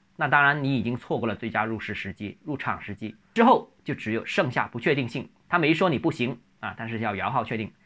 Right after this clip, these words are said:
但是对于早期入场的朋友而言，我觉得呢，虽然他们是比较确定的，但也别过分乐观，因为现在更强调使用价值而非投资价值。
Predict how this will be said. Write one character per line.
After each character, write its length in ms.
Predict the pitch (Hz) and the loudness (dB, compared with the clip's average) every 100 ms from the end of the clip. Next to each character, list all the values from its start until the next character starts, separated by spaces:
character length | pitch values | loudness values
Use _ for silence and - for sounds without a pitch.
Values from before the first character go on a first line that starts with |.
| _ _ | _ _
但 260 | 247 254 202 | 6 8 6
是 140 | 196 | 4
对 160 | 190 202 | 6 6
于 100 | 214 | 4
早 400 | 214 147 113 107 | 6 8 8 2
期 180 | - 202 | -2 -2
入 200 | 226 185 | 2 2
场 160 | 135 | 0
的 60 | 117 | -2
朋 200 | 117 143 | -2 -2
友 80 | 147 | 0
而 160 | 113 | 0
言， 220 | 127 123 - _ _ - | 0 -2 -6 _ _ -14
我 100 | 101 | -6
觉 100 | 127 | -2
得 120 | 143 | 0
呢， 160 | 139 - _ _ _ _ _ | -2 -6 _ _ _ _ _
虽 120 | - | 0
然 120 | 156 | 0
他 180 | 156 175 | 4 4
们 140 | 165 147 | 4 0
是 100 | 120 | 0
比 140 | 117 | 0
较 100 | 107 | 0
确 180 | - 117 | 0 -2
定 140 | 104 | -2
的， 80 | 92 - | -6 -4
但 160 | 135 | -2
也 80 | 98 | -2
别 240 | 98 110 - | -4 -4 -6
过 220 | - 165 113 | -4 -2 0
分 220 | 135 113 | -2 0
乐 180 | 151 104 | 0 0
观， 280 | 139 131 - _ - _ _ _ | 0 -2 -4 _ -20 _ _ _
因 160 | 165 | 0
为 100 | 170 | 0
现 300 | 143 208 160 | 0 0 2
在 160 | 147 135 | 2 2
更 260 | - 151 113 | 0 -2 -2
强 240 | 110 113 | -4 0
调 200 | 151 113 | 0 0
使 380 | - - 123 107 | -2 -4 -2 0
用 200 | 185 143 | 2 6
价 220 | 175 117 | 6 6
值 260 | - 104 - | 0 -6 -8
而 140 | - 113 | -12 -4
非 280 | 139 135 - _ | -2 -2 -6 _
投 200 | 113 139 | -4 0
资 120 | 156 | 4
价 160 | 156 113 | 4 4
值。 200 | 104 | 0